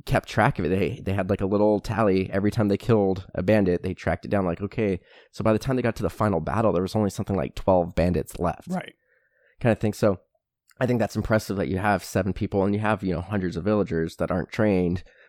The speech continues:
Speaker 1: but you give them enough training, they, they'll actually be able to overcome these trained bandits. So that's something that I did appreciate, that, you know, unlike three hundred, where it's three hundred men versus hundreds of thousands of people,
Speaker 2: Right.
Speaker 1: you knew they were gonna be defeated eventually. Like, this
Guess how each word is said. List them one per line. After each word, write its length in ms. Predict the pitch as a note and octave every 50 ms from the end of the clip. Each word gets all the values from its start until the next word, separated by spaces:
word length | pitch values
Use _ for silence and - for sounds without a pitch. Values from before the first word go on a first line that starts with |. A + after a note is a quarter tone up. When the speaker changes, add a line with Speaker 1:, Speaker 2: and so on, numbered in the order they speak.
| _
Speaker 1:
but 140 | - A2 D2+
you 100 | G#2+ A2
give 140 | A2+ A#2 G#2
them 100 | A2 G#2+ G2
enough 180 | F2+ G2 G2
training, 260 | - - - F#2+ F#2
they, 180 | F#2 F#2+ G#2 G#2+ -
they'll 240 | - A#2+ B2+ C#3 -
actually 220 | G#2 - - -
be 60 | F2+ F#2
able 140 | F2+ F2
to 100 | F#2 - -
overcome 520 | - F2+ F2 E2+ - - F2+ E2+ E2 F2 F2+
these 260 | - D2+ D#2+ - -
trained 400 | - - - - E2 D#2+ D#2+ D2+
bandits. 460 | - F#2 F#2 F#2 F2 D#2 D2+ D2 -
So 220 | - - F#2 E2+ G2+ - - - - - _ -
that's 160 | A#2+ C3 -
something 240 | - D3+ C#3 C#3 B2
that 120 | A2+ A2+ G#2
I 60 | F#2+
did 200 | F#2 F2+ G2+ F#2
appreciate, 640 | F2+ - - - - G#2+ F#2+ - - F2 D#2+ - -
that, 220 | F2+ D#2 - - -
you 100 | - F#2
know, 200 | E2+ E2+ D#2 - _ -
unlike 280 | - G#2+ G#2 F#2 F2 -
three 180 | - - G2 F2+
hundred, 300 | E2+ F#2+ F#2 E2+ E2 D#2+
where 100 | E2+ E2
it's 160 | D#2 - -
three 220 | - G2+ F#2+ F2
hundred 320 | F#2 G2 F2+ F2 E2+ D#2 F2+
men 240 | E2+ E2+ F2 F2
versus 260 | D#2+ E2+ F2 - E2 -
hundreds 420 | - - G2+ G2 F#2 F#2+ E2 -
of 100 | F#2 -
thousands 580 | - - - - F2 F#2 G2 F2 G2 G2 F#2 G2
of 80 | F2
people, 260 | - A2 G2 - A#2+
Speaker 2:
Right. 160 | A2+ F#2+ F2 F#2
Speaker 1:
you 200 | G#2 G#2 G2+ G2
knew 180 | G2+ G#2 G#2+
they 120 | F#2 F2 E2
were 80 | D#2+
gonna 120 | F2 E2+ E2+
be 100 | - E2
defeated 380 | D#2+ E2+ - F2 E2 E2+ D2
eventually. 380 | E2 D#2+ E2 E2 D#2+ - G1+ G1+
Like, 180 | G#1 - -
this 340 | - A#2+ B2 - - - -